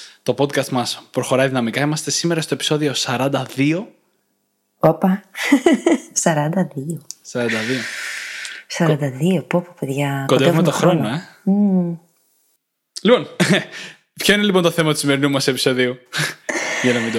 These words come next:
Speaker 1: αργήσουμε.
Speaker 2: Το θέμα του σημερινού μας επεισοδίου είναι ο διαλογισμός, η ενσυνειδητότητα και το να είσαι παρόν στο τώρα.
Speaker 1: Μμμ. Και το να είσαι παρόν στο τώρα με την ενσυνειδητότητα έχουν πάρα πολύ μεγάλη συσχέτιση. Και
Speaker 2: Μμμ.
Speaker 1: εννοείται και ο διαλογισμός.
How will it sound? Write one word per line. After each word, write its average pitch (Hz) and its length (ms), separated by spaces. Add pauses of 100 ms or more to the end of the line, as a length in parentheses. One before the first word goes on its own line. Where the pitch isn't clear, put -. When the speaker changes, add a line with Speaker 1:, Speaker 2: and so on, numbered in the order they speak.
Speaker 1:
αργήσουμε. 107 300
Speaker 2:
Το 226 60
θέμα 226 200
του 254 100
σημερινού 170 380
μας 185 180
επεισοδίου 175 560
είναι 180 200
ο 180 40
διαλογισμός, 143 1120 (200)
η 175 100
ενσυνειδητότητα 151 1040 (680)
και 240 120
το 247 100
να 214 120
είσαι 262 220
παρόν 160 500 (160)
στο - 200
τώρα. 151 320 (1000)
Speaker 1:
Μμμ. 143 260 (560)
Και 147 240 (680)
το 160 140
να 151 120
είσαι 180 180
παρόν 180 180
στο 180 140
τώρα 160 340
με 165 100
την 151 120
ενσυνειδητότητα 143 640
έχουν 160 360
πάρα 135 220
πολύ 113 180
μεγάλη 107 260
συσχέτιση. - 680 (680)
Και - 120
Speaker 2:
Μμμ. 143 60
Speaker 1:
εννοείται 135 280
και 139 180
ο - 20
διαλογισμός. 123 1040